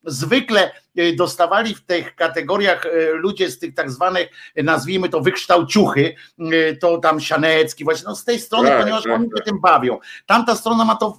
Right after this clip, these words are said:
Speaker 1: wyjebane po prostu, przepraszam, Marcin, ale
Speaker 2: Tak,
Speaker 1: ma
Speaker 2: oni,
Speaker 1: wywalone.
Speaker 2: oni, oni używają
Speaker 1: Ci, którzy
Speaker 2: bardzo
Speaker 1: to
Speaker 2: prostego
Speaker 1: wiedzą, że
Speaker 2: języka.
Speaker 1: to jest, to mają wywalone na to, a większość nie wie. Mało tego, o tym nie wie nawet większość tej naszej, nazwijmy to, strony, że jest coś takiego. My się dowiadujemy o tym, przypominamy sobie o tym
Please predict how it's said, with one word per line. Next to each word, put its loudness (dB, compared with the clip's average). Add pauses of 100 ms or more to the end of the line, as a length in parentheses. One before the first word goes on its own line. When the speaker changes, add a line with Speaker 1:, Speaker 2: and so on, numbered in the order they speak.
Speaker 1:
wyjebane 2
po -4
prostu, -6
przepraszam, -4
Marcin, -4
ale -2
Speaker 2:
Tak, 2
Speaker 1:
ma 4
Speaker 2:
oni, 2 (220)
Speaker 1:
wywalone. 4 (120)
Speaker 2:
oni, 6 (320)
oni 2
używają 2
Speaker 1:
Ci, 0
którzy 2
Speaker 2:
bardzo 0
Speaker 1:
to 4
Speaker 2:
prostego 4
Speaker 1:
wiedzą, 6
że 6
Speaker 2:
języka. 0
Speaker 1:
to 2
jest, 2
to 2
mają 4
wywalone 4
na 2
to, -6 (240)
a 0
większość -2
nie 4
wie. -2 (260)
Mało 2
tego, -6
o -2
tym -4
nie -2
wie -4
nawet -2
większość -6
tej -4
naszej, 2
nazwijmy -2
to, -4
strony, -4
że 0
jest 2
coś -8
takiego. -6
My -6
się 0
dowiadujemy 0
o -2
tym, -10
przypominamy -6
sobie -10
o -2
tym -10